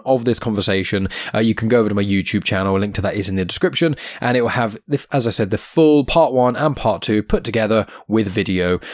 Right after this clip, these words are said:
for your perusal. And if you go over and do that, please make sure you subscribe to Genuine Chit Chat on YouTube, because I'm trying to get past a hundred subscribers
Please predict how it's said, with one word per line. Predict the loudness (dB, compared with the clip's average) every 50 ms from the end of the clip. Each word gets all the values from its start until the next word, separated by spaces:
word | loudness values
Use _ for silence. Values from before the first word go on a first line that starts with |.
| -16 -12
for | -8 -6 -4 0
your | 4 4 4 4 4
perusal. | 2 -2 -4 -2 0 0 0 0 -2 -2 -2 -4 -4 -6 -8 -8 -8 -6 -4
And | -2 -2 0 0 0 0
if | -2 0 0
you | 0 2
go | 4 4 4
over | 4 2 0 0
and | 0
do | 2 2
that, | 2 2 0 -2
please | 0 2 2 2 2 2
make | 0 -2 -2
sure | 0 0 2
you | 2
subscribe | 0 -2 -4 -4 -2 0 2 2 2 0
to | -2
Genuine | 0 0 0 2 0 0 0
Chit | 0 -2 -4 -2
Chat | -2 0 0 0 2
on | 0 0 2
YouTube, | 2 0 0 0 0 0 0 0
because | -2 -2 0 0 0 0
I'm | 0 0 -2
trying | -2 -4 -4 -2
to | -2
get | -4 -4
past | -4 -4 -4 -4 -4 -4
a |
hundred | -2 -2 -2 -2 -2 -4
subscribers | -4 -4 -6 -6 -2 0 0 0 0 0 -2 -2 -4